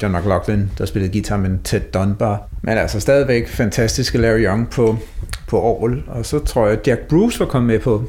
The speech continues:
bas også. Og så altså cirka fire-fem år senere tog Gil Evans den op med sit store orkester. Gil Evans har jo også altid været,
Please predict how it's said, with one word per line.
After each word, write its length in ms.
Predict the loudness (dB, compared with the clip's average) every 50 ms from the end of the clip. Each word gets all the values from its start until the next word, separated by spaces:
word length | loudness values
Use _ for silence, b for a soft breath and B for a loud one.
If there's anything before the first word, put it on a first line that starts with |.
| -4 -2 0
bas 240 | 0 0 0 0 -4
også. 340 | -6 -6 -8 -8 -10 -12 -12 -12 -10 -10 B B B B -18 B B B B B B B B -6 0
Og 360 | 4 4 6 6 6 4 2
så 160 | 2 2 2 2
altså 600 | 4 4 4 4 2 2 2 2 2 4 4 4 2 -2 -6 -12
cirka 440 | -14 -6 -2 0 0 2 2 0 0
fire-fem 380 | -2 -2 -4 -2 0 0 0 0
år 140 | -2 -4 -4
senere 640 | 0 2 2 4 4 4 4 4 4 4 2 0 -4 -8 B B B B B B B B B B B B -18 -6
tog 260 | -2 0 0 0 0 2
Gil 180 | 2 4 6 6
Evans 600 | 6 6 6 4 4 2 2 0 -4 -6 -6 -10 -14 -20 -20 -20 -20 -14 -6 -2
den 140 | 0 2
op 220 | 2 2 2 0 -4 -10 -18 -20 -20 -20 -20 -14 -10
med 120 | -8 -8
sit 160 | -6 -8 -6
store 200 | -2 0 2 2
orkester. 380 | 2 2 0 -2 0 0 -2 -2 -4 -6 _ _ _ _ -20 -20 -20 -6 0
Gil 140 | 2 4 4
Evans 300 | 6 4 4 2 2 2
har 80 | 2 2
jo 140 | 2 4
også 240 | 4 2 4 4 4
altid 320 | 2 2 0 0 0 0 0
været, 280 | 0 0 -2 -4 -6